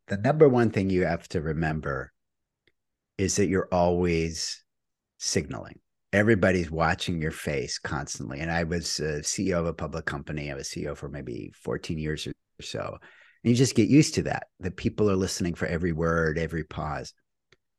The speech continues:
And if you favor one side over the other,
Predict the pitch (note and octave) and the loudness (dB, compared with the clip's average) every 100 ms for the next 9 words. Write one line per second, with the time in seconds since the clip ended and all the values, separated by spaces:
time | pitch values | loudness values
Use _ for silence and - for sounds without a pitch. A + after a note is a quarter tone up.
0 | _ _ _ _ _ G2+ A2 G#2 B2+ C#3+ | _ _ _ _ _ 0 2 2 4 4
1 | F3+ - - C3+ C#3 A#2 F#2 E2+ F#2+ A2 | 4 2 6 8 8 8 6 6 4 4
2 | G#2+ A2 F#2 G2 F#2 - F2 E2 D#2+ D#2+ | 2 4 4 4 2 -2 -4 -4 -4 -2
3 | D2+ D2 - | -2 -4 -8